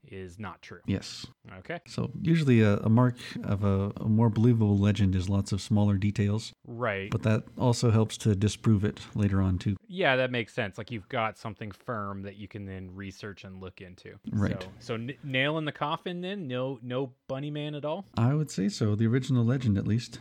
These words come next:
Speaker 1: Okay.
Speaker 2: Uh, there were a number of incidents in the seventies involving the legend.
Speaker 1: Okay.
Speaker 2: Um, there was a man named Robert Bennett and his fiancée. They were sitting in a car together in Fairfax around midnight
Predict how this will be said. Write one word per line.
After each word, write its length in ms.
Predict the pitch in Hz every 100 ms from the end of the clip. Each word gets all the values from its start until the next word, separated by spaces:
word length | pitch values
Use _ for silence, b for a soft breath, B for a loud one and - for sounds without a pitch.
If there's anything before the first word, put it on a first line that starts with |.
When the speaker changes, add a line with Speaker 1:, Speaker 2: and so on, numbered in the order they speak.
| -
Speaker 1:
Okay. 300 | 131 - 170 226 - -
Speaker 2:
Uh, 200 | 107 107
there 180 | 110 120
were 280 | 147 196 180
a 60 |
number 300 | 147 185 175
of 100 | 139
incidents 540 | 92 92 - 107 98 -
in 80 | 104
the 80 |
seventies 580 | 98 151 160 104 95 98
involving 600 | 104 95 101 98 101 98
the 120 | 92
legend. 440 | 98 98 92 139 - -
Speaker 1:
Okay. 320 | 147 - -
Speaker 2:
Um, 500 | 98 92 90 90 90 92 B B - -
there 140 | 107
was 180 | 101 98
a 60 |
man 320 | 101 104 117 120
named 320 | 110 107 104
Robert 420 | 101 107 139 -
Bennett 400 | 113 110 - -
and 200 | - 98
his 160 | 107 -
fiancée. 600 | 107 117 127 101 113 120
They 80 | 101
were 120 | 95
sitting 320 | - 123 123
in 80 | 120
a 60 |
car 240 | 113 120 123
together 340 | 107 95 92
in 160 | 101 131
Fairfax 680 | 135 107 - 98 117 - -
around 300 | 95 104 160
midnight 420 | 170 117 95 160